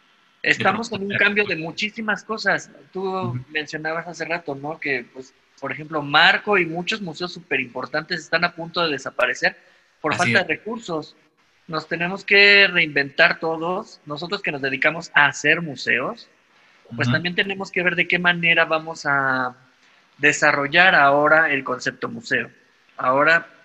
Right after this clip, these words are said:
Speaker 1: mucho de lo que estamos, incluso lo que yo estoy viendo en, en mis clases con mis alumnos es, no necesariamente vamos a dejar de hacer exposiciones.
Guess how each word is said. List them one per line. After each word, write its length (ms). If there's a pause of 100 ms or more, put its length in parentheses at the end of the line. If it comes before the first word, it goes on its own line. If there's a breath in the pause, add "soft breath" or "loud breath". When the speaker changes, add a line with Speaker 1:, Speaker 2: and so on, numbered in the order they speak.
(220)
Speaker 1:
mucho 540
de 80
lo 120
que 80
estamos, 500
incluso 360
lo 360
que 120
yo 100
estoy 220
viendo 420
en, 460
en 140
mis 120
clases 360
con 180
mis 140
alumnos 360
es, 160 (560 soft breath)
no 360
necesariamente 1600 (140)
vamos 260
a 60
dejar 460
de 100
hacer 180
exposiciones. 800